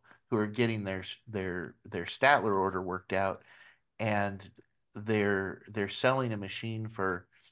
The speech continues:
five or seven thousand dollars that they spent thirty grand for. You know, they had it scarcely just a couple of years,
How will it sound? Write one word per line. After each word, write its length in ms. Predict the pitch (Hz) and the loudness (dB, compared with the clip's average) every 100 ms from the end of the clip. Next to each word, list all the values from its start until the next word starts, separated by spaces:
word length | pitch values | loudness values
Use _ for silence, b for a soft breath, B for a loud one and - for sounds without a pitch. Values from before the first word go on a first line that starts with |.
| b _ _ | b _ _
five 480 | - 110 117 117 104 | 4 8 10 8 6
or 100 | 104 | 0
seven 360 | - 113 110 | 0 0 2
thousand 460 | 107 107 107 107 92 | 2 4 2 -2 0
dollars 680 | 104 123 110 92 98 - b b b b | 2 4 4 2 -2 -6 b b b b
that 160 | 107 107 | 0 2
they 140 | 123 | 2
spent 380 | 123 - 147 - | 2 2 0 0
thirty 320 | - 120 175 139 | 2 2 2 0
grand 420 | 135 165 185 151 | 0 2 0 -6
for. 440 | - 82 - - _ _ _ _ _ - | -8 -8 -10 -18 _ _ _ _ _ -6
You 80 | 113 | 0
know, 140 | 104 104 | 2 2
they 140 | 110 | 2
had 280 | 113 127 123 | 4 4 4
it 160 | 117 | 0
scarcely 600 | - - - 120 123 123 117 | -6 -4 2 2 2 -2 -2
just 260 | 120 117 | -2 -4
a 40 | - | 0
couple 340 | 135 131 127 | 2 2 0
of 100 | 123 | -2
years, 560 | 131 135 98 98 - | -2 0 0 -2 -6